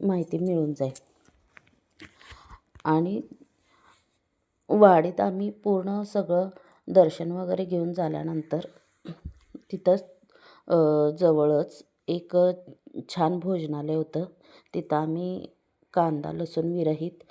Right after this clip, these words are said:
छान जेवणाचा आस्वाद घेतला. तुम्हाला मी ते ठिकाण दाखवते. अ, यात्री निवास म्हणजे नरसोबावाडीचं जे, अ, मेन यात्री निवास आहे त्याच्यासमोरच ते छोटंसं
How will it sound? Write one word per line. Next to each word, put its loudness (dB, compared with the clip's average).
छान -6
जेवणाचा 0
आस्वाद -4
घेतला. -8
तुम्हाला -2
मी -2
ते -4
ठिकाण 0
दाखवते. -6
अ, -4
यात्री 2
निवास -4
म्हणजे -6
नरसोबावाडीचं -2
जे, -8
अ, -2
मेन -2
यात्री -4
निवास -4
आहे -10
त्याच्यासमोरच -4
ते -10
छोटंसं -4